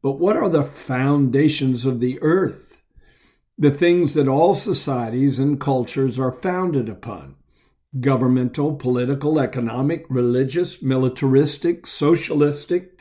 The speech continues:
educational, scientific, agrarian, and of course, the entertainment industry.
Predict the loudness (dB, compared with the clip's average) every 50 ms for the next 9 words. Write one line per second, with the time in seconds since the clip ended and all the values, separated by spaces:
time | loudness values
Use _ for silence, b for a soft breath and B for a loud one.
0 | b b 2 2 2 2 -2 0 2 2 2 2 0 -2 -2 -2 -2 -2 -2 -4
1 | -4 -2 0 0 2 0 0 -2 0 -2 -2 0 0 -2 -2 2 0 0 0 0
2 | 0 2 2 4 4 4 4 2 2 2 0 0 -2 0 0 0 0 0 -2 -4
3 | -6 0 4 6 6 6 6 2 0 -6 -10 -6 -2 0 2 2 2 2 0 0
4 | -2 -2 0 2 2 2 2 0 0 0 0 0 0 0 0 0 -2 -4 -4 -8
5 | -8 -6 -6 -6 -6 -8